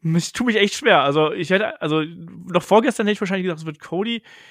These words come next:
Ich gehe jetzt mal mit C M Punk mit. Ich gehe jetzt mal mit C M Punk mit, weil ich mir nicht vorstellen könnte, dass man Cody zwei Rumble-Siege in Folge gibt. Das wär schon, äh, das wär eine absolute Seltenheit. Natürlich wär, das wär, äh,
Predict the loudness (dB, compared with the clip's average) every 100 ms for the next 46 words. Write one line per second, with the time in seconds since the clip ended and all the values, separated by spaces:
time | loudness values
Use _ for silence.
0 | -20 -18 -10 -6 4 4 4 2 2 0
1 | -2 -4 -4 -8 -10 -10 -14 -14 _ -6
2 | -6 -4 -6 -6 -8 -8 -4 -4 -2 -6
3 | 0 2 4 2 -6 _ _ _ _ _
4 | _ _ _ -2 0 2 2 2 2 -4
5 | -4 -6 -6 -6 -2 -2 -2 0 2 4
6 | 2 0 -2 -6 -8 -4 -4 -4 -6 -10
7 | -6 -6 -4 -6 -6 _ -20 -20 _ 2
8 | 6 6 2 -2 2 2 2 0 0 4
9 | 4 2 -2 -2 -2 -6 -4 -4 -4 -2
10 | -2 -4 -8 -16 -20 -20 _ _ -2 0
11 | 2 0